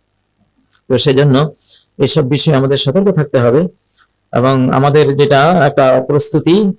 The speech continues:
আত্মরক্ষার প্রস্তুতি, স্বাধীনতা সার্বভৌমত্ব রক্ষার যে প্রস্তুতি, এটা আমি সরকারকে বহু আগে থেকে বলছি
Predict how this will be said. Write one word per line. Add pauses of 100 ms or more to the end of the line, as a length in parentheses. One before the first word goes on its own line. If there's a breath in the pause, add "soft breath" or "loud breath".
আত্মরক্ষার
প্রস্তুতি,
স্বাধীনতা
সার্বভৌমত্ব
রক্ষার
যে
প্রস্তুতি,
এটা
আমি
সরকারকে
বহু
আগে
থেকে
বলছি